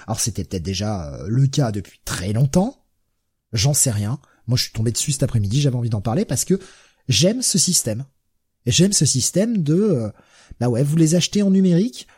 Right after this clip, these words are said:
vous participez quand même à l'achat. Il y a quand même pas le produit, on, on vous fait pas le...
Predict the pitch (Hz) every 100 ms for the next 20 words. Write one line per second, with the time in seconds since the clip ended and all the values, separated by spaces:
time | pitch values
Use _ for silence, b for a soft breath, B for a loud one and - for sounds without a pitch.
0 | - 123 151 160 _ 170 - - - 196
1 | 190 165 156 139 135 - 143 - - -
2 | _ 113 123 127 120 135 - 185 170 -
3 | 196 175 143 156 180 - 120 117 151 127
4 | 135 - 151 - 185 175 113